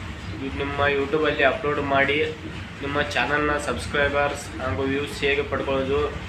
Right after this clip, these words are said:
ಪೂರ್ತಿ ಡೀಟೇಲ್ಸ್ ತಿಳಿಸ್ಕೊಡ್ತೀನಿ. ನೀವೇನಾದ್ರೂ ನಮ್ಮ ಚಾನಲ್ನ ಫಸ್ಟ್ ಟೈಮ್ ನೋಡ್ತಾ ಇದ್ರೆ ಈಗ, ಈಗಲೇ ಚಾನಲ್ನ ಸಬ್ಸ್ಕ್ರೈಬ್ ಮಾಡ್ಕೊಂಡು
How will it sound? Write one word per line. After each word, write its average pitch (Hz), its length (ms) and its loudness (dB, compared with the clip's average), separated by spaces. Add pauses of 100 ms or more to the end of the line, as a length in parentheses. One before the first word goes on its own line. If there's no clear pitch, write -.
(420)
ಪೂರ್ತಿ 147 320 2 (100)
ಡೀಟೇಲ್ಸ್ 139 400 0 (680)
ತಿಳಿಸ್ಕೊಡ್ತೀನಿ. 139 680 0 (160)
ನೀವೇನಾದ್ರೂ 143 560 2
ನಮ್ಮ 139 180 -2
ಚಾನಲ್ನ 135 300 4 (100)
ಫಸ್ಟ್ 135 220 0
ಟೈಮ್ 143 180 2
ನೋಡ್ತಾ 135 240 -2
ಇದ್ರೆ 135 180 0 (120)
ಈಗ, 135 100 6 (400)
ಈಗಲೇ 143 240 2 (100)
ಚಾನಲ್ನ 139 360 0 (100)
ಸಬ್ಸ್ಕ್ರೈಬ್ 135 480 0
ಮಾಡ್ಕೊಂಡು 131 300 -2